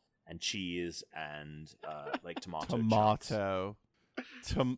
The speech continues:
Speaker 2: tomato.
Speaker 1: <laughs>
Speaker 2: Give me a
Speaker 1: It's
Speaker 2: break.
Speaker 1: ta-, I d-, if you went to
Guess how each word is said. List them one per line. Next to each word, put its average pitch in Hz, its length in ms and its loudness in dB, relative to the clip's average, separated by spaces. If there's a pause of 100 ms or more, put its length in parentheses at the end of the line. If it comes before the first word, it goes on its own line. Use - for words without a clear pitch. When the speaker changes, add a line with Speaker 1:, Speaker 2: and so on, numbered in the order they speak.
Speaker 2:
tomato. 113 840 2
Speaker 1:
<laughs> 90 220 2
Speaker 2:
Give - 80 -6
me 143 120 6
a 147 40 10
Speaker 1:
It's 151 180 4
Speaker 2:
break. 160 400 -2
Speaker 1:
ta-, 170 320 -2 (400)
I 175 340 10 (220)
d-, 151 180 -2
if 160 240 0
you 202 180 -2
went 214 160 0
to 143 280 4